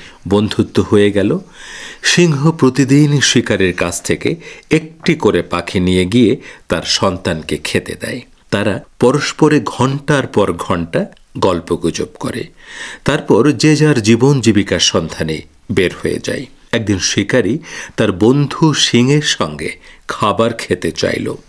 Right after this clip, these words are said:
তাই সে প্রতিদিনের মতো কেবল একটি পাখি না নিয়ে কিছু মাংসও কিনে নিয়ে গেল সিংহের জন্য। জঙ্গলের ভেতর আগুন জ্বালালো এবং তার নিজের জন্য কাবাব বানালো।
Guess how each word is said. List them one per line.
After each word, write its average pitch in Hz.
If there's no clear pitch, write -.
তাই 131
সে 113
প্রতিদিনের 165
মতো 165
কেবল 147
একটি 139
পাখি 95
না 85
নিয়ে 123
কিছু -
মাংসও 101
কিনে 101
নিয়ে 82
গেল 76
সিংহের -
জন্য। -
জঙ্গলের 95
ভেতর 98
আগুন 98
জ্বালালো 98
এবং 151
তার 151
নিজের 110
জন্য 120
কাবাব 95
বানালো। -